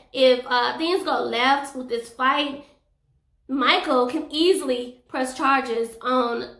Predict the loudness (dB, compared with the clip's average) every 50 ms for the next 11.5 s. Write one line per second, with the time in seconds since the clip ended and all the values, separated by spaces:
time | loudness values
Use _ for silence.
0 | _ -10 -8 -6 -4 -4 -4 -2 -2 0 -2 -2 -2 -4 -6 -8 -10 -10 -10 -8
1 | -8 -8 -10 -12 -18 _ -4 0 0 2 2 2 0 0 -2 -2 0 -2 -2 -2
2 | -4 -8 -10 -12 -18 _ _ _ _ _ _ _ _ _ _ _ _ _ _ _
3 | _ _ _ -6 0 2 4 4 4 2 -2 -2 -2 -2 -2 -2 -2 -2 -2 -2
4 | -2 -4 -4 -6 -6 -4 -2 -2 -2 -2 0 0 2 2 2 0 -2 -4 -4 -2
5 | -2 0 0 0 0 0 -4 -8 -10 -14 -18 -12 -8 -6 -2 2 4 4 4 4
6 | 4 0 -2 -4 -2 -2 0 4 4 4 4 2 -2 -2 -2 -2 -2 -2 -6 -6
7 | -6 -6 -4 -2 -2 -2 -2 -2 -4 -4 -4 -2 -2 -2 -2 0 -2 0 0 -2
8 | -4 -4 -8 -12 -16 -20 _ -6 -4 -4 -2 0 0 0 0 2 2 0 0 0
9 | -4 -4 -2 -2 -2 -2 -2 0 0 0 0 -2 -6 -6 -4 -6 -6 -6 -6 -8
10 | -10 -16 -16 -6 -4 -4 -2 -2 -4 -2 0 0 0 0 0 -2 0 0 -2 -2
11 | -4 -4 -2 -2 0 0 0 -2 -4 -10